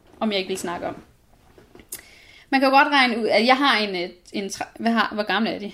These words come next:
Jeg har en, øh, femten-årig, en tretten-årig og en ni-årig. Øh, og, øh, man kan godt regne ud, at, øh, eftersom jeg har haft smerter i tolv år, så er den ni-årige, han er jo kommet til midt imellem.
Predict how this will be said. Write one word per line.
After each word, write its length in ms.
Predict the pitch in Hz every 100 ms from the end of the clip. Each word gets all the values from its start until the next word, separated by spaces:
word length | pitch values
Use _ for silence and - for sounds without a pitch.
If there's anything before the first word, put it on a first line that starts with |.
| - -
Jeg 100 | 233
har 180 | 220
en, 200 | 202 170
øh, 80 | 156
femten-årig, 800 | - 277 349 392 339 302 311 320 -
en 300 | 226 214 214
tretten-årig 840 | - 240 269 302 269 262 269 233
og 280 | 226 214 226
en 180 | 226 214
ni-årig. 540 | 196 190 170 170 202 - - - -
Øh, 360 | 220 208 202 190 -
og, 440 | 208 202 196 196
øh, 180 | 196 202 196 196 196 214
man 100 | 233
kan 100 | 233
godt 120 | 240
regne 300 | 262 233 233
ud, 60 | 240
at, 300 | - 202 202
øh, 60 |
eftersom 420 | 190 214 214 208
jeg 120 | 202 220
har 100 | 226
haft 220 | 202 -
smerter 280 | 202 202 202
i 60 |
tolv 240 | - 196 -
år, 240 | 294 -
så 140 | 233 233
er 120 | 226
den 300 | 214 214 214 _
ni-årige, 540 | 220 208 202 180 196 202
han 140 | 190
er 40 |
jo 60 | 190
kommet 280 | - 196 190
til 300 | - 185 -
midt 260 | 196 202 196
imellem. 540 | 190 170 - 175 -